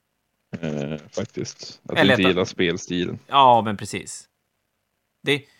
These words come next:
Speaker 2: och här, ja, men då ska man ju förankra det, då ska man ju förankra det här. Man ska ju förankra det i snygga figurer, cool lore och rätt spelstil.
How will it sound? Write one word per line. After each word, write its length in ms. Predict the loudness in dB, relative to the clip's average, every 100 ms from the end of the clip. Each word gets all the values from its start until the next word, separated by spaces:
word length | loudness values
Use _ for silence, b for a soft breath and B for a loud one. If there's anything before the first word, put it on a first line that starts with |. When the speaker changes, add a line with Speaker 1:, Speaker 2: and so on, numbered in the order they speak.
| b b b
Speaker 2:
och 120 | 0 4
här, 180 | 4
ja, 160 | 4 0
men 240 | -2 -2
då 60 | -4
ska 120 | -4
man 60 | -4
ju 40 |
förankra 340 | -2 -2 -2 -6
det, 180 | -4 -4
då 140 | -6
ska 200 | -4 -4
man 100 | -4
ju 40 | -6
förankra 320 | -6 -6 -8
det 60 |
här. 120 | -8 -8
Man 120 | -8
ska 100 | -10
ju 80 | -8
förankra 340 | -10 -8 -10
det 100 | -8
i 160 | -8 -8
snygga 300 | -6 -4 -4
figurer, 460 | -4 -4 -4 -6 _ _ _ -8
cool 260 | -4 -2
lore 340 | 0 0 -2 -6 _ _ _ _ _ _ _ -8
och 220 | -4 -4
rätt 140 | -4
spelstil. 440 | -8 -10 -10 -14